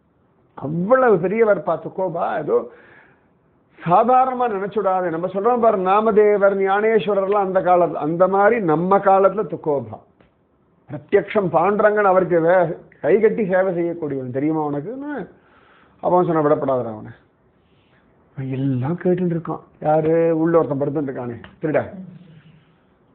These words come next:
அவனுக்கு என்ன பண்றது, வசமா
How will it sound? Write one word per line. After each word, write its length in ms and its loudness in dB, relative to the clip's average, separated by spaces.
அவனுக்கு 640 -4
என்ன 320 0
பண்றது, 600 -4
வசமா 760 0